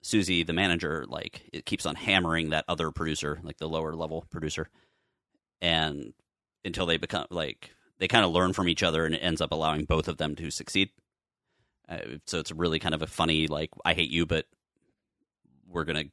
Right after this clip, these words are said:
become successful together." And that, of course, leads to her being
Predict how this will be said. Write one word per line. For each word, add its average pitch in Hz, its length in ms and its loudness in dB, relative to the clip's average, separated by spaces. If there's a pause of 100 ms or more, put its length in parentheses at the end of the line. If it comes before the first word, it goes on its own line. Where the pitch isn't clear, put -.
(120)
become 85 220 -2
successful 85 440 -4
together." - 280 -4 (1500)
And 85 500 0 (220)
that, 80 120 2
of 73 100 -6
course, - 240 -4
leads 78 280 -6
to 80 140 -6
her 85 120 -6
being 73 340 -8